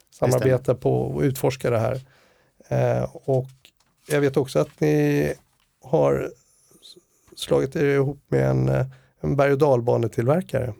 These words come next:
Speaker 1: Mm.
Speaker 2: Eh, varför, varför, varför blir det så här? Berätta. <laughs>
Speaker 1: Jo, det är ju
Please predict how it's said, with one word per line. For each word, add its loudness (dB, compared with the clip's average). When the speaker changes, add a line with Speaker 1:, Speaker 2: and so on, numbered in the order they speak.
Speaker 1:
Mm. 2
Speaker 2:
Eh, -4
varför, -2
varför, -2
varför -2
blir 2
det 0
så 0
här? 0
Berätta. -4
<laughs> 0
Speaker 1:
Jo, 4
det -2
är 4
ju 2